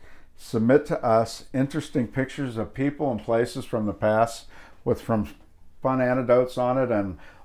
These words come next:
Loy Edge, uh, sent this picture standing behind the Happy Buzzard in nineteen eighty. You know,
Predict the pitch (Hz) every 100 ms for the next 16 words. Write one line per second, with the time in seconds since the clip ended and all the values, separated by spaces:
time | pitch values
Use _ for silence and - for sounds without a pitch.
0 | 120 143 220 247 233 196 151 127 - 156
1 | 139 - 180 180 214 220 220 247 185 147
2 | - 165 190 202 170 180 202 180 117 208
3 | 247 - 226 214 226 240 202 165 131 127
4 | 127 156 190 208 - 180 196 208 202 185
5 | 175 123 92 98 92 - 170 - 131 131
6 | 170 165 147 160